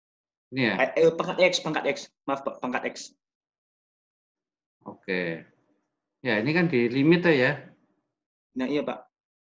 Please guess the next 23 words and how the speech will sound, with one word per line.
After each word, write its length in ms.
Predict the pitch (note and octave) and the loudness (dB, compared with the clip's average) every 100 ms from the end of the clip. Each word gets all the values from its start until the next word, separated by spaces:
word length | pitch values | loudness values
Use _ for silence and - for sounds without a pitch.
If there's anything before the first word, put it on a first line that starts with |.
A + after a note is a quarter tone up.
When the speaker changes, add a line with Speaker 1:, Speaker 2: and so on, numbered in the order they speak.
| - - _ _ _ _ _ _ _ _ _ _ _ _ | -16 -16 _ _ _ _ _ _ _ _ _ _ _ _
Speaker 2:
Nah, 280 | B2+ C3+ B2+ - _ _ _ | -4 -4 -8 -14 _ _ _
berarti 300 | C#3+ D3 G#3+ | -4 -2 0
kalau 180 | A3 G#3+ | 2 2
saya 240 | G#3+ G#3 | 2 2
misalkan 540 | G#3 G3+ G3 G3+ G3+ - _ _ | 2 2 0 0 -4 -6 _ _
saya 240 | - F#3 F#3 | -6 0 0
mau 100 | F#3 | 0
mencari 640 | F#3+ F#3 F#3 F3+ F3+ F3+ - _ | 0 0 0 0 -2 -4 -8 _
limit 360 | E3 F3 F3 - | -4 -2 -2 -2
A 180 | C#3+ - | -4 -2
N, 280 | A#2 E3 - | -4 -4 -6
berarti 280 | D3+ D3+ G#3+ | -4 -2 -2
saya 300 | G#3+ A3+ A#3 - _ | 0 0 -2 -8 _
limitkan 420 | - F#3+ F#3+ G3 | -2 2 2 2
lagi 220 | G3+ G3 C#3+ | 2 0 0
dong, 160 | C3 | -2
Pak. 160 | B2+ - _ _ _ - | -4 -8 _ _ _ -14
Apakah 300 | - - - | -8 -4 -4
itu 160 | F3 | -2
bisa 320 | E3+ D3 - | -2 -2 -2
atau 160 | - F3+ | -4 -2
bagaimana, 280 | F3 E3+ B2+ | 0 0 -2
Pak? 160 | A#2 | -4